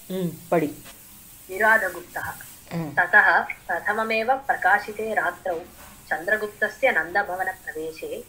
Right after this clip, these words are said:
Speaker 2: కృతాభిషేకే కిల వైరోచకే
Speaker 1: ఉమ్।
Speaker 2: విమలముక్తామణి పరిక్షేప విరచిత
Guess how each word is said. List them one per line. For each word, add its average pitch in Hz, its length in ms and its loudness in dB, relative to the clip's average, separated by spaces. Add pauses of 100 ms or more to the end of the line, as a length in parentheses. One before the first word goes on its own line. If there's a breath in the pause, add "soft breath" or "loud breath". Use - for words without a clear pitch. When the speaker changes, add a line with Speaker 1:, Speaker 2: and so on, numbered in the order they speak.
(160)
Speaker 2:
కృతాభిషేకే 226 1000 0
కిల 202 240 -2 (260)
వైరోచకే 170 680 -6 (260)
Speaker 1:
ఉమ్। 175 220 4 (300)
Speaker 2:
విమలముక్తామణి 226 1160 4 (100)
పరిక్షేప 208 760 -2
విరచిత 190 500 0